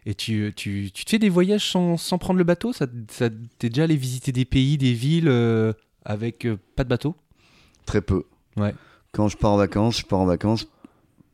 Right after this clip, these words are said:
Speaker 2: pas forcément en bateau, mais je vais faire du bateau.
Speaker 1: Ouais.
Speaker 2: Tu vois, ma compagne, il y a deux ans, on est parti, elle est normande, elle m'a amené, euh,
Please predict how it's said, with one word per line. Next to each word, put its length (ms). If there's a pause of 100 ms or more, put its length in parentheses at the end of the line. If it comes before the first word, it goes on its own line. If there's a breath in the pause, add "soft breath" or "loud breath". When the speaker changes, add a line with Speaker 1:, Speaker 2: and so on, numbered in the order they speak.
(100)
Speaker 2:
pas 80
forcément 360
en 40
bateau, 260
mais 100
je 60
vais 60
faire 160
du 80
bateau. 380 (160)
Speaker 1:
Ouais. 180 (640 soft breath)
Speaker 2:
Tu 120
vois, 80
ma 80
compagne, 380
il 20
y 40
a 40
deux 280
ans, 140
on 420
est 80
parti, 460
elle 260
est 40
normande, 360
elle 80
m'a 120
amené, 320
euh, 120